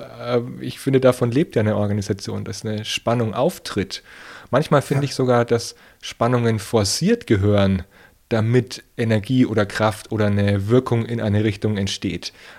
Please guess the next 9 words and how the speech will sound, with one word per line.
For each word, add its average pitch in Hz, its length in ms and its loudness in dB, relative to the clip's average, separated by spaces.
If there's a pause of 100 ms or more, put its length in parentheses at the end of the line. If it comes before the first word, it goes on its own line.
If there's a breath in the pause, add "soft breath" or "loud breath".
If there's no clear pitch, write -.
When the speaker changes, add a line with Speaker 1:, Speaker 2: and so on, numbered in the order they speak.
Speaker 1:
Auch 165 260 2
wenn 135 120 2
Speaker 2:
Mhm. - 20 8
Speaker 1:
dadurch 117 260 4
natürlich 117 320 0
dann, 110 280 0
äh, 107 320 0
sogenannte 107 840 2
Widerstände 107 960 2